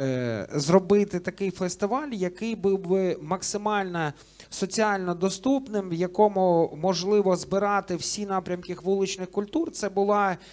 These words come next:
е, Street Culture Games, це тестовий був сезон, він,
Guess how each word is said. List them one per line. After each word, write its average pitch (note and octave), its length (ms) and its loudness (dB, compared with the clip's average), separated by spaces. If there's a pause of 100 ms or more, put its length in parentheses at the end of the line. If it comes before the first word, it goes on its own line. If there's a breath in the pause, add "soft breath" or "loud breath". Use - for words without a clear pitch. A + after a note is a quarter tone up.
(360 loud breath)
е, D#3 300 2
Street A3 380 -4
Culture F#3+ 480 0
Games, C4+ 480 -4
це - 200 -2
тестовий G3 580 0
був F3+ 300 -2
сезон, A3+ 540 -2
він, F#3+ 320 -6